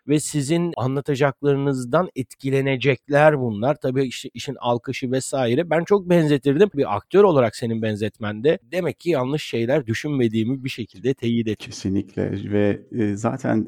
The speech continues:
Speaker 2: hani bir hikaye paylaşıcıyızdır bizler. Yani sahnede aslında biz hikayeye insanları davet ederiz. E,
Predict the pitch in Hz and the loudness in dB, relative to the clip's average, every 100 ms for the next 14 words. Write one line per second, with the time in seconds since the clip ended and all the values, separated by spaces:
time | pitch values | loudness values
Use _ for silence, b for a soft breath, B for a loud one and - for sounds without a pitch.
0 | 113 104 101 107 123 131 - 120 - 120 | -2 -2 -2 0 -4 -4 -12 -8 -2 2
1 | 143 147 - 107 95 87 92 92 87 90 | 2 -2 -4 0 0 -2 -4 -2 -2 0
2 | 90 90 87 90 87 92 92 87 _ - | -2 -2 -4 -4 -2 -2 -4 -6 _ -10
3 | 92 90 104 110 110 - 104 - 117 120 | -8 -4 0 0 0 -2 -6 -4 -6 -6
4 | 113 107 120 107 101 135 120 110 113 104 | -10 -2 0 2 4 2 2 2 0 0
5 | 131 113 113 127 101 95 151 - b 117 | 0 0 0 0 -2 -4 -8 -18 b -2